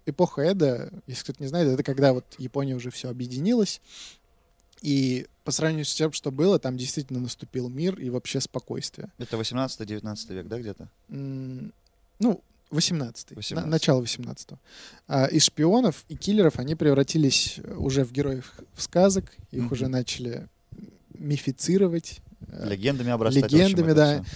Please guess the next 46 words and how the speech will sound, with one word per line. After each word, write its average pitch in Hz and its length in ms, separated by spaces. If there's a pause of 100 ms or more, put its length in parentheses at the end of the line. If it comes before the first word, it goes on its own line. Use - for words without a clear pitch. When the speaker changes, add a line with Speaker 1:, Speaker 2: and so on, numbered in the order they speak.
(160)
Speaker 1:
Да, 139 320 (200)
уже 156 280
им 156 100
стали 143 280
приписывать, 139 520
что - 180
они 131 300
умели 139 300
бегать 139 380
по - 80
верхушкам 135 540
деревьев, 175 540 (220)
часами 127 400
задерживать 123 580
дыхание 170 600
в 147 80
воде. 143 360 (140)
Speaker 2:
Не 107 120
умели. 101 240
Speaker 1:
Все 135 180
вот 127 160
эти - 160
ш-, - 120
не 160 140
умели. 127 320 (100)
Speaker 2:
Могли 117 340
только 117 320
в - 40 (420)
туалете 101 420
<laughs> 233 420
часами 143 400
задерживать 117 220
Speaker 1:
Не, 196 80
а 135 140
по, 131 100
Speaker 2:
дыхание. 135 180
Speaker 1:
по 170 60
деревьям-то 170 440
они 175 160
бегали. 156 440 (340)
Они 131 220
умели 165 340
это 123 100
дело. - 300
Но 135 140
вот 139 200